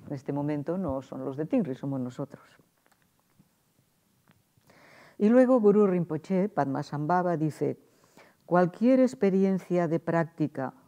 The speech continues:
o de realización que tengas, escóndela de los demás, no lo digas, no la expliques, porque si te la guardas, irá aumentando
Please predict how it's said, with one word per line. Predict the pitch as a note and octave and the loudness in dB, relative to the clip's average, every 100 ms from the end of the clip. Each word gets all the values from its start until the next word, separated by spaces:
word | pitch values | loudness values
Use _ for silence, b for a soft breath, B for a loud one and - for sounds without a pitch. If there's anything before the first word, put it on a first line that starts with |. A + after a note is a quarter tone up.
| - | -4
o | F3+ E3+ | -2 0
de | E3 | -2
realización | D#3+ E3 D#3 G3 G3 D#3+ - E3+ E3+ D3+ | 0 0 0 -2 -2 -4 -2 0 0 0
que | D3 | -4
tengas, | - D3+ E3 G#3 C#4 - b b b b b b _ | -4 -4 -2 -4 -4 -10 b b b b b b _
escóndela | F3 E3 - F#3 G3+ F3+ C#3+ C3 | -8 -8 -2 0 2 0 -2 -4
de | B2+ | -6
los | B2 A#2 | -8 -10
demás, | B2+ B2 A#2 - _ - | -10 -12 -12 -18 _ -10
no | D3+ E3 F3 G#3+ | -4 -2 0 0
lo | F3+ C#3+ | 0 -2
digas, | C3 A#2+ - - _ - _ b b b b | -4 -8 -10 -16 _ -20 _ b b b b
no | F3 G#3 B3 | 0 2 2
la | B3 F3+ | 2 0
expliques, | - - F#3+ F#3+ - - _ - _ _ _ _ _ _ _ _ _ _ _ _ b b b | -4 -6 0 0 -2 -18 _ -20 _ _ _ _ _ _ _ _ _ _ _ _ b b b
porque | E3 D#3+ - D#3 C#3+ | -2 -2 0 -4 -2
si | - | -6
te | D#3 D#3 | -6 -4
la | D#3 | -4
guardas, | D3+ G3+ A#3+ G#3 A3 A#3 - | -2 0 0 0 -4 -6 -8
irá | E3+ E3+ | -4 -2
aumentando | F3 F3+ F3 E3 F#3 F#3+ D#3 D#3 | -2 -2 -4 -6 -6 -4 -2 -4